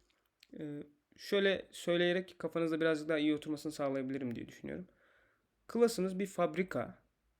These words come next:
Bu objeler de fabrikanın ürünleri arkadaşlar. Fabrikadan bunları üretmişiz gibi. Gerçekten de öyle oluyor fark ediyorsanız. Burada bildiğiniz inşa ediyoruz.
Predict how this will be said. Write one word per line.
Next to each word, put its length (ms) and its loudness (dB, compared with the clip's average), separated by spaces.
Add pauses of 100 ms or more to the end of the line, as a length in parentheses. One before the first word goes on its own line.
(680)
Bu 120 4
objeler 540 4
de 80 -4
fabrikanın 680 -2
ürünleri 440 2
arkadaşlar. 600 -12 (340)
Fabrikadan 580 0
bunları 240 0
üretmişiz 600 -4
gibi. 200 -14 (400)
Gerçekten 540 4
de 40 2
öyle 120 2
oluyor 180 -4
fark 240 -8
ediyorsanız. 380 -10
Burada 400 -2
bildiğiniz 400 -4 (160)
inşa 380 0
ediyoruz. 540 -8